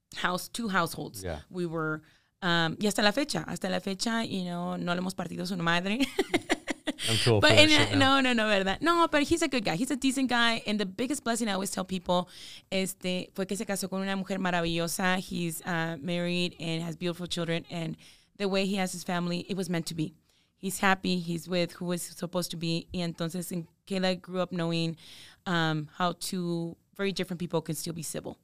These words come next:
Speaker 2: Yeah.
Speaker 1: You know, llevarnos bien, la, llevar la, uh, fiesta en paz. So it is possible. It is possible.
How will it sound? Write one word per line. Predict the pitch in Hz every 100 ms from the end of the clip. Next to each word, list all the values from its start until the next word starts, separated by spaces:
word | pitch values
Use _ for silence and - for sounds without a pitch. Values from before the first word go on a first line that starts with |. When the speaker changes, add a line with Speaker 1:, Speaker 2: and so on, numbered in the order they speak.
| _ _
Speaker 2:
Yeah. | 80
Speaker 1:
You | 180
know, | 165 160
llevarnos | 170 165 170 165
bien, | 165 151 156
la, | 160
llevar | 165 160
la, | 170 - _ _ _
uh, | 156 107 101
fiesta | 185 160
en | 170
paz. | 165 - - - - - -
So | - 226
it | 226
is | 254
possible. | - 202 - - - _ _
It | - 190
is | 190
possible. | 175 170 - -